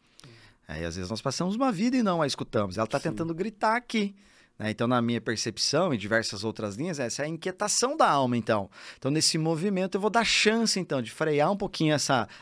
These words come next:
Speaker 1: alienação mental, tirar um pouco de força desse centro de inteligência da mente e baixar aqui pro meu corpo pra me permitir sentir e encontrar respostas. Respostas quem vai dar? Eu? Pô, coitado, mal dou resposta pra mim, pô.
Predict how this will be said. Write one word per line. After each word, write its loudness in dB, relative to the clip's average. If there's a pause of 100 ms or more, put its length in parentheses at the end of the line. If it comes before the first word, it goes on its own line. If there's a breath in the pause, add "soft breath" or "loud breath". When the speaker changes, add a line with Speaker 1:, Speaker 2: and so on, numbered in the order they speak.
Speaker 1:
alienação 4
mental, 2
tirar 2
um 0
pouco -2
de -6
força 0
desse 2 (200 loud breath)
centro 2
de -4
inteligência 0
da 0
mente -2 (1120 loud breath)
e -12
baixar -2
aqui -6
pro -10
meu -4
corpo -4
pra -2
me -4
permitir -2
sentir -2
e -6
encontrar -4
respostas. -6 (880)
Respostas 0
quem 0
vai 6
dar? 4
Eu? 2
Pô, -12
coitado, -4
mal 2
dou 0
resposta 2
pra 2
mim, 2
pô. -2